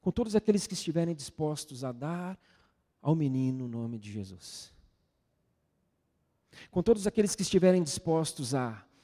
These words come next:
tendo recebido o menino, falar, "Eu abro mão do menino." Tendo entendido que o menino é pra todos,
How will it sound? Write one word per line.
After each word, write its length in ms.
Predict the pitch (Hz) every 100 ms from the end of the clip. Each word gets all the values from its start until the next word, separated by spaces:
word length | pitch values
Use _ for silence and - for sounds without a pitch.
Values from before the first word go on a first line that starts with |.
| _
tendo 220 | - 180 175
recebido 640 | 185 - 151 143 240 220
o 40 |
menino, 480 | 196 165 139 123 117 - _ _
falar, 260 | - 139 135
"Eu 120 | 147
abro 200 | 165 165
mão 320 | 147 143 127
do 120 | 117
menino." 420 | 104 101 98 101 - _ _ _ _ _ _ _ _ _ _ _ _ _ _ _ _ - _
Tendo 220 | 214 240
entendido 500 | 240 240 220 214 220
que 100 | 233
o 60 | 214
menino 240 | 214 240
é 60 | 233
pra 160 | 226
todos, 840 | - 214 190 131 127 - - -